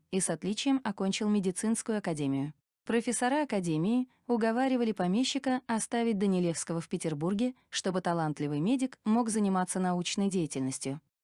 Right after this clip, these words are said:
Несмотря на все уговоры, Данилевский стал просто домашним лекарем и спился.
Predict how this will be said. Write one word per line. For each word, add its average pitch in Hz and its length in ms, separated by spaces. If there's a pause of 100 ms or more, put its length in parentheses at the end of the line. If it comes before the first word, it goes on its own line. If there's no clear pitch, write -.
(140)
Несмотря 302 540
на 302 140
все 254 240
уговоры, 180 500 (140)
Данилевский 269 640
стал 262 240
просто 240 320
домашним 165 500
лекарем 254 540
и 277 100
спился. 165 540